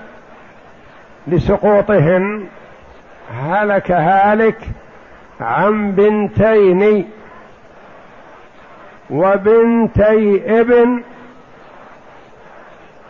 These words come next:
وابن ابن ابن ابن عم لأب.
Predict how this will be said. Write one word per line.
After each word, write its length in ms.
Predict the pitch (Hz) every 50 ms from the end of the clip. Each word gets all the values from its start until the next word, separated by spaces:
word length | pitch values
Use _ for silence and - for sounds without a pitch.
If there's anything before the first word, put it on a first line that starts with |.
| - - - - - - -
وابن 1120 | 156 160 175 190 190 190 190 185 190 220 233 240 240 220 220 214 208 196 185 180 170 165 156 - - -
ابن 600 | 202 220 226 220 202 208 190 185 180 175 175 165 165 - - -
ابن 1300 | 208 220 220 202 208 196 190 185 175 165 165 165 - - 202 214 220 196 196 196 190 180 175 170 160 - - - 202
ابن 480 | 214 214 202 214 226 226 226 233 226
عم 840 | 202 151 147 175 202 220 233 247 254 254 254 254 254 247 247 247 240 - - - - - -
لأب. 360 | 180 180 190 - 180 170 143